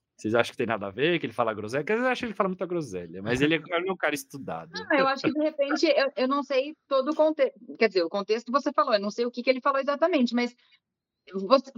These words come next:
Speaker 2: fez sentido isso, eu nunca tinha pensado nesse, nesse ponto de vista, e, e faz sentido,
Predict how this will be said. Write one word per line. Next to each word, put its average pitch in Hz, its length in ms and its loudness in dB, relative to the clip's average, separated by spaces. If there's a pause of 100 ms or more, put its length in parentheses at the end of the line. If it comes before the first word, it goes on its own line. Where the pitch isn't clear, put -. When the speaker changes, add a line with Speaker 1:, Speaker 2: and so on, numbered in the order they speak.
Speaker 2:
fez 320 240 2
sentido 311 500 2
isso, 214 240 2
eu 233 80 2
nunca 285 160 2
tinha 330 140 0
pensado 294 340 0
nesse, 269 460 0
nesse 247 340 -2 (160)
ponto 262 220 4
de 262 120 0
vista, 196 360 4
e, 196 260 -2
e 247 80 4
faz 302 380 2
sentido, 202 760 2